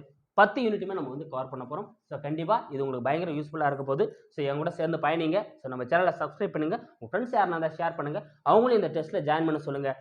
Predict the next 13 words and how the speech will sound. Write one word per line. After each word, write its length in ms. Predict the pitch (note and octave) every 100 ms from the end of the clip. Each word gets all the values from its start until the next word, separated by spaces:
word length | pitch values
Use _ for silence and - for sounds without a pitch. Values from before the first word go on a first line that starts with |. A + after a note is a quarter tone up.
| - _
So 140 | F3+
நம்ம 160 | D#3 C#3+
கண்டிப்பா 260 | D#3 E3+
நம்ம 200 | E3 D#3 - - -
முன்னேறலாம். 440 | A#2+ A2 G#2 G#2
ஓகேங்களா? 360 | F#3 F3 F3 F#3+ -
So 140 | -
இதை 140 | A3
பத்தி 180 | G3+ G#3
கமெண்ட்ல 440 | - E3+ F3+ F3 D3+
உங்களோட 340 | C#3+ C#3 C3
கருத்தை 280 | D#3 E3 D#3
சொல்லுங்க. 300 | D3+ D#3+